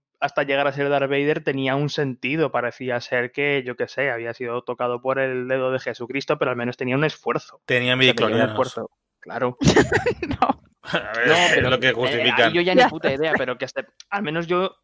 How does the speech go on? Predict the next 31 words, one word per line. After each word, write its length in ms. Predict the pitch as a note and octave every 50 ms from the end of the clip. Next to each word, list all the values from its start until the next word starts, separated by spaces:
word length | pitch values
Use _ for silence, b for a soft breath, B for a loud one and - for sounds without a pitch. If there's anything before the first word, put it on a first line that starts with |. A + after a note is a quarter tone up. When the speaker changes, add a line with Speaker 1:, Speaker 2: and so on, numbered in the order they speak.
| _ _ _
Speaker 1:
a 100 | C3+ C3+
nivel 420 | C#3 C3+ C3+ D3 D#3 E3+ E3+ E3 D#3
sentimental 640 | - E3 E3 D#3+ E3 D#3+ D3+ C#3+ C3+ C#3 A#2+ A#2+ A#2
me 100 | A#2+ A#2
refiero, 380 | A2+ A#2+ A#2 - C3 G#2 A2+ A2
porque 280 | - A#2 G#2+ - A2
ya 100 | A2 A#2
a 40 | A2+
nivel 280 | A#2+ B2 B2+ B2+ B2+ B2
de, 640 | C3 B2+ B2+ B2+ B2+ B2+ B2+ B2+ B2+ B2 B2 B2+ B2 _
de 360 | B2+ B2+ B2+ B2+ B2+ B2+ A#2+ _
guión 300 | C3 B2 B2 B2+ C3+ D3+
no 60 | D#3
te 100 | - C3+
puedo 180 | B2 A#2 A2 F#2+
decir, 260 | A2 - - C3 C3
pero 140 | - A#2 G#2+
a 40 | G#2
nivel 180 | G2+ G#2 A2
sentimental 480 | - B2 A#2 B2+ A#2 A#2 A2+ - A#2 B2+
te 100 | B2 B2
digo 240 | A#2+ A#2+ B2 C3 B2
que, 280 | - C3+ A#2+ G#2+ - _ _ _
que 140 | - A2 G2
sí 300 | - - - - A2 G#2+ -
que 120 | - A2+
noté 380 | A2+ A2+ A2 - A2+ G#2+ A2 -
que 100 | - F#2+
había 160 | F#2+ G2+ A2
un 100 | A#2 A#2
esfuerzo 640 | A#2+ A#2+ - - - A#2+ A#2+ C3 B2+ C3+ B2+ G#2 -